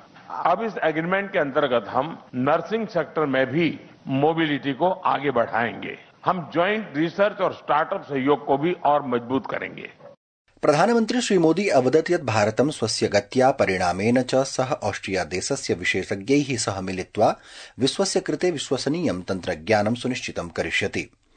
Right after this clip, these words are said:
Speaker 2: ऑस्ट्रिया देशस्य चांसलर डॉक्टर क्रिश्चियन स्टॉकर वर्यः तस्य भारत यात्राम् ऑस्ट्रिया भारत सम्बन्धानां कृते महत्वपूर्णमिति वर्णितवान्।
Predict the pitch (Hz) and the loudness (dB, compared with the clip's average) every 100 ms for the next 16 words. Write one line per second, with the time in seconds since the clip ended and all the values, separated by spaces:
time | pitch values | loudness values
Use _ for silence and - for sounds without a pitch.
0 | - - - 101 107 - 98 87 95 107 | -20 -20 0 2 2 0 2 2 0 -2
1 | 113 135 135 90 98 98 98 92 87 - | 0 0 2 2 2 0 0 0 -2 -4
2 | 87 101 - 110 110 - 107 101 117 107 | -6 -6 -4 -2 -2 0 0 2 0 0
3 | 101 104 117 139 113 - - 175 185 185 | 0 0 0 -2 -6 -4 -6 -4 -4 -4
4 | 180 190 202 - 220 123 127 190 202 - | 0 0 0 2 4 4 -2 -6 -6 -2
5 | 110 110 90 - 90 82 90 90 95 95 | 0 2 0 -2 -4 -8 -8 -8 -8 -4
6 | 131 107 101 - 120 131 165 - - - | -2 -2 -4 -4 2 4 2 -6 -20 -2
7 | 120 131 - 123 - 156 95 87 90 101 | 0 0 -2 -4 2 4 4 -2 -6 -6
8 | - 120 104 82 85 90 76 | 0 2 2 -2 -2 0 0